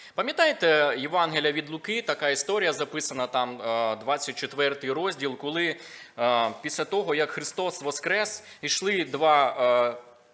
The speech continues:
чоловіки, да, учні, а, в Емаус, пам'ятаєте, да? Ну, от вони йдуть собі, спілкуються, і тут, е, приєднується до них,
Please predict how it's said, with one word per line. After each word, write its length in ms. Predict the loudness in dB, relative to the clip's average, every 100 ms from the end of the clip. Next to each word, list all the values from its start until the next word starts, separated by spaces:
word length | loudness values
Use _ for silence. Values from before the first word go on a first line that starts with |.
| _ -20 _
чоловіки, 640 | -6 -2 0 0 -2 -2 2
да, 400 | 4 4 0 -18 -20 _ _ _ _ _ _ _ _ _ _ -14
учні, 480 | -10 -6 -6 -4 -8 -10 -20 _ _ _ _ _ _ _ -20 -20 _ _
а, 420 | -2 0 2 0 -4 -14 -20 _ _ _ _ _ _ _ _ _ _ _ _ _ _
в 180 | -14 -2
Емаус, 600 | 0 4 4 2 -2 -10
пам'ятаєте, 600 | -8 -6 -6 -4 -4 -4
да? 180 | -6 -6 -8 -20 _ -12
Ну, 220 | -6 -2
от 140 | -2 -2
вони 220 | -4 -4
йдуть 320 | -6 -6 -6
собі, 300 | -6 -2 -2
спілкуються, 920 | 0 -2 -4 -4 -4 -2 2 4 2 -2 -12
і 100 | -8
тут, 280 | -4 -4 -4 0
е, 280 | 4 6 4
приєднується 580 | 2 0 0 0 -4 -4
до 80 |
них, 260 | -4 -4